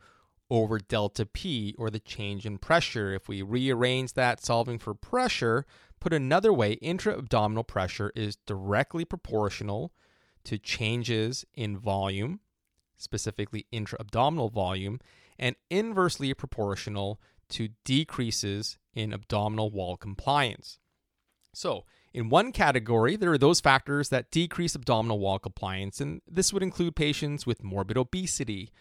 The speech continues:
prolonged proning, burns, and tight abdominal wall closures, say after a ventral hernia repair. The second category involves an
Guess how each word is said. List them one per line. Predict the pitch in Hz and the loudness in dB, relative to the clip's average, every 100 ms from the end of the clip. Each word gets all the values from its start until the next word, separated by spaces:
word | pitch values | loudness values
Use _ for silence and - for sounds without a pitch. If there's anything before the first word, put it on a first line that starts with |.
| _ _ - | _ _ -20
prolonged | - 110 113 113 120 | -10 -4 0 0 0
proning, | - - 185 180 127 98 - | -6 -2 0 2 0 -4 -8
burns, | 104 170 190 151 104 - - _ _ _ - | -4 0 2 2 -2 -8 -16 _ _ _ -8
and | 117 113 | -8 -2
tight | 151 151 | 0 0
abdominal | 127 123 120 117 113 | 2 2 4 4 4
wall | 117 | 4
closures, | - 240 330 180 117 120 156 | 2 2 2 4 2 2 -2
say | - - 120 117 | -6 -2 -2 -2
after | 110 117 113 127 120 | 0 0 -2 -2 -2
a | 117 117 110 | 0 0 -2
ventral | 107 107 104 117 | -2 -4 -2 -4
hernia | - 202 208 131 | -2 -4 -2 -6
repair. | 98 - 107 - - _ _ _ _ _ _ _ _ _ _ - | -6 -8 -8 -10 -18 _ _ _ _ _ _ _ _ _ _ -4
The | |
second | - 233 - 320 | 0 0 0 -2
category | 190 160 151 127 127 127 151 | 6 6 6 8 8 8 4
involves | 135 113 110 107 107 | 0 4 6 4 2
an | 120 | -4